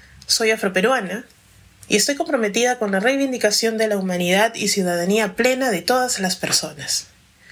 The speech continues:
En este espacio usted va a leer sobre la población L G T B I Q más y la urgencia de reconocer y respetar sus derechos más básicos, sobre la violencia estructural que nuestro país inflige a las mujeres y las niñas, y sobre la situación política de diversas poblaciones vulnerabilizadas.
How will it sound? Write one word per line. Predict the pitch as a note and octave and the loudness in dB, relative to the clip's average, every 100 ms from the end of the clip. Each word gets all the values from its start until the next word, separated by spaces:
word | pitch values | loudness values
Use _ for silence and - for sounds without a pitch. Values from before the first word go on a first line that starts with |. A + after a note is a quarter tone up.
| - - - _ _ - | -20 -20 -20 _ _ 0
En | C#4+ | 0
este | F4 E4 | 0 -2
espacio | - D4 - C#4 | 0 0 0 0
usted | A#3 - A#3 | 0 -2 0
va | A#3+ | 0
a | |
leer | G#3+ G#3 A3 A3+ | 0 0 0 0
sobre | - G#3+ G3 F#3 | -2 -2 0 0
la | F3+ | 0
población | F#3 F3 F3 - A3 G#3 | -2 0 0 0 0 0
L | G#3 G3 | 0 0
G | G3 F#3+ | 0 0
T | F#3+ | 2
B | F#3 | 2
I | F#3 | 0
Q | F3+ F3 | -2 0
más | F#3+ B3+ - - - - | 0 0 0 -4 -4 -2
y | F#3 | 0
la | E3+ | 0
urgencia | F3+ C#4+ D#4+ D4+ A#3 | 0 0 0 0 0
de | G3 | 0
reconocer | F3+ F3 F3 E3+ - A3+ | 0 -2 -2 0 0 2
y | G#3+ | 0
respetar | F#3 F#3 F3+ F#3+ F#3+ | 0 -2 -2 0 0
sus | G#3+ F#3 | 0 0
derechos | F3+ F#3 G3+ F#3+ | 0 0 0 0
más | G3+ G#3+ | 0 0
básicos, | D#3+ D#3 A3 A#3 C#4 C#4 - - - - - - - | 0 0 -2 -2 -2 -4 -10 -18 -20 -20 -20 -20 -2
sobre | - G3+ G3 | 2 2 2
la | F#3+ | 0
violencia | G3 G3 C4+ C4 C4+ | 2 2 2 0 -2
estructural | - G#3 G#3 F#3 G#3+ A#3 A3+ | -2 -2 0 2 2 2 0
que | G3+ | -2
nuestro | F3+ F#3+ E3 | -2 -2 0
país | E3+ F#3+ G3+ | 0 2 0
inflige | G#3+ F#3+ A#3 A#3 G#3+ | -2 0 0 0 0
a | F#3 | 0
las | E3+ | 0
mujeres | F#3 F#3 A#3 A3 G3+ | -2 0 0 0 -2
y | D#3+ | -2
las | D3 - | -4 0
niñas, | A#3 G3 F#3 - | 2 2 -2 0
y | B3+ | 0
sobre | - A3+ G#3 | 0 -2 -2
la | G3 | -4
situación | G#3 F#3+ F#3+ - E4 D#4 | -2 0 0 2 0 -2
política | A3 G#3 A#3+ A#3 G#3 F3+ | -2 -2 -2 -2 0 0
de | F3+ F#3 | 2 0
diversas | G#3 D#4+ E4+ D4+ C4+ | 2 0 0 -2 -2
poblaciones | G#3 F3 E3+ A#3+ B3+ B3+ | -2 0 0 0 0 -2
vulnerabilizadas. | G#3+ G3 F#3+ F3+ F3+ F#3 D4 C4+ E3 - - | 0 -2 0 0 0 0 2 2 -2 -6 -10